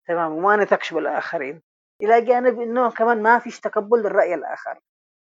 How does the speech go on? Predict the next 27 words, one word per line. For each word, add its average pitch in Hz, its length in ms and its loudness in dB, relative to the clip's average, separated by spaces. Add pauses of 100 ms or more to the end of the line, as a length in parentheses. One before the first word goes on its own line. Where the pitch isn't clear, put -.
(400)
فهذا 247 460 10
كله 220 340 2
يعني 190 200 4
اجتمعت 185 600 0
في 170 300 -14
فترة 185 340 -6
ألفين 175 280 -10
وأربعتاش، 160 680 0
وبعد 175 280 2
ال-، 160 220 -6 (140)
بعد 180 300 -2 (560)
الإعلان 160 540 -4
عن 139 340 -10
عاصفة 151 560 -12
الحزم، 170 420 -10 (680)
كان 220 200 2
في 226 140 -2
مضايقات 180 500 -2
كثيرة 170 360 -6
للصحفيين 156 680 -10
يتعرضوا 147 520 -8
لها، 165 360 -6 (320)
أو 196 120 4
مش 220 260 -4
كان 202 240 -6
في 208 80 -8
مضايقات، 175 640 -4